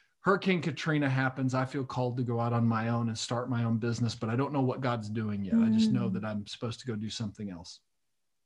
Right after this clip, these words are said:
Speaker 1: And I had a family come into my office and their comment was, "My grandfather started an oil and gas business.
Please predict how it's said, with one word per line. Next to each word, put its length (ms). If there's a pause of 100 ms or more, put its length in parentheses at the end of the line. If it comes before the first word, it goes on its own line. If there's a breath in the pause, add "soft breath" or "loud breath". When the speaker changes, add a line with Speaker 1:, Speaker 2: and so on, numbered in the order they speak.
(840 soft breath)
Speaker 1:
And 80
I 60
had 160
a 60
family 520
come 260
into 300
my 240
office 760
and 600
their 120
comment 460
was, 640 (560 loud breath)
"My 80
grandfather 500
started 360
an 80
oil 220
and 80
gas 260
business. 560